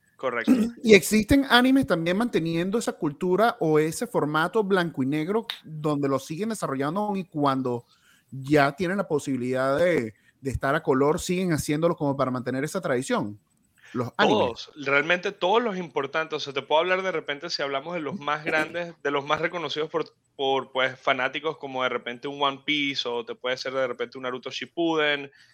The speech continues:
Speaker 1: o incluso el mismo Naruto, te puede ser Dragon Ball Z. Todavía tú compras los volúmenes, por lo menos acá en Estados Unidos, en Barnes and Nobles, los con-, los consigues en Target, los consigues en Walmart, y vas a ver que el volumen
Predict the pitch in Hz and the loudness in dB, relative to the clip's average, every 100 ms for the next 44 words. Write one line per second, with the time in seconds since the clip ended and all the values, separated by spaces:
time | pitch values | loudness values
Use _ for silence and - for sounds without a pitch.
0 | _ _ _ _ - 135 131 143 151 143 | _ _ _ _ -6 -4 -2 -4 -4 -4
1 | 139 139 123 131 160 156 151 135 123 131 | -6 -4 -4 -2 -2 0 0 -2 -2 -2
2 | 135 143 135 139 127 127 131 147 143 147 | -2 -2 0 0 0 -4 -4 -4 -2 -4
3 | - 143 135 131 147 175 175 147 139 - | -2 4 6 6 4 0 -2 -4 -4 0
4 | 160 160 175 170 156 147 147 165 165 165 | 0 2 0 2 0 2 4 4 4 2
5 | 170 147 135 131 151 151 139 143 139 147 | 0 -4 -4 -2 -2 -4 -4 -8 0 0
6 | 139 143 151 151 139 120 123 135 135 135 | 0 -2 -2 -2 -2 -2 2 2 2 -2
7 | 143 143 143 147 143 127 - 131 131 131 | 0 2 2 0 -2 -8 -6 -10 -8 -12
8 | 135 131 135 131 127 156 151 147 139 131 | -8 -4 -4 -6 -2 0 2 0 -4 -8
9 | 123 135 143 135 143 160 160 135 131 139 | -6 -6 -6 -4 -4 -2 -2 -2 0 0
10 | 135 - 139 139 135 131 139 143 170 202 | 0 0 0 0 0 2 2 0 -4 -6